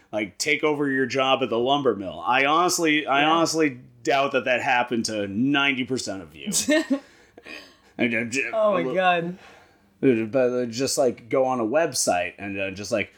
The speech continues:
Speaker 1: "Oh, yeah, Jews are just sneaking in." And it was like, oh, it was just like, "Jews run Hollywood." And I was just like, "Yeah, they might run Hollywood, but they definitely don't run the Oscars 'cause
Speaker 2: Oh,
Speaker 1: they
Speaker 2: yeah.
Speaker 1: never win."
Speaker 2: Yeah, that's, oh my God, that's true. No, I think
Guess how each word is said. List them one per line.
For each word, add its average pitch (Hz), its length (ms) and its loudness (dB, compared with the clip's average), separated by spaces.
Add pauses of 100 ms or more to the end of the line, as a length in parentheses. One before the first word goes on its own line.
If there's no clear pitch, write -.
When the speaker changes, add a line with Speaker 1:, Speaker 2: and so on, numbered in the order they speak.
(280)
Speaker 1:
"Oh, - 80 -4
yeah, 120 100 2
Jews 117 480 -2
are 98 100 -4
just 92 320 -10 (420)
sneaking 120 640 2
in." 101 440 -2 (540)
And 95 180 -8
it - 20 -10
was 90 160 -10
like, 87 220 -8 (160)
oh, 120 220 4
it 117 60 0
was 104 140 -2
just 107 160 -4
like, 92 140 -8 (200)
"Jews 139 420 2
run 123 280 2
Hollywood." 98 480 -2
And 95 100 -6
I 98 40 -4
was 101 100 -6
just 113 120 -6
like, 127 100 -8
"Yeah, 185 140 4
they 143 80 -4
might 180 200 2
run 135 140 2
Hollywood, 98 460 -2
but 98 120 -10
they 113 120 -2
definitely 135 420 -2
don't 113 160 2
run 110 180 2
the 87 80 -6
Oscars 92 500 -2
'cause - 100 -8
Speaker 2:
Oh, 220 100 4
Speaker 1:
they 269 80 6
Speaker 2:
yeah. 269 60 2
Speaker 1:
never 165 220 4
win." 190 300 2 (260)
Speaker 2:
Yeah, 226 200 2
that's, 220 300 -2
oh 262 60 2
my 480 300 0
God, 403 100 -2
that's 392 160 -2
true. 349 240 -2 (260)
No, 269 100 -2
I 285 120 2
think 339 400 -4